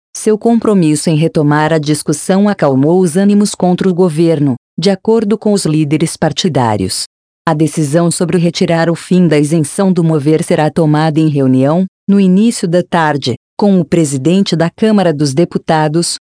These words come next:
Arthur Lira, P P, Alagoas. A condição defendida na Casa Legislativa é que o Ministério da Fazenda envie, ainda em junho,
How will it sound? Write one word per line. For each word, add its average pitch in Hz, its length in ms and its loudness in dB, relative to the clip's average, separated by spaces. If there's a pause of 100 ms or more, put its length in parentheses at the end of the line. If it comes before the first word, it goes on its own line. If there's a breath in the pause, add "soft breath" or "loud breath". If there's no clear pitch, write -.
(160)
Arthur 175 340 -2
Lira, 185 360 2 (220)
P 208 140 0
P, 165 280 0 (220)
Alagoas. 165 800 0 (420)
A - 100 -2
condição 170 640 -2
defendida 160 680 0
na 151 140 0
Casa 180 400 0
Legislativa 156 800 0
é 165 60 0
que - 120 -4
o 180 40 2
Ministério 160 600 0
da 151 120 0
Fazenda 185 640 0
envie, 190 380 2 (220)
ainda 165 380 2
em 190 160 2
junho, 175 440 2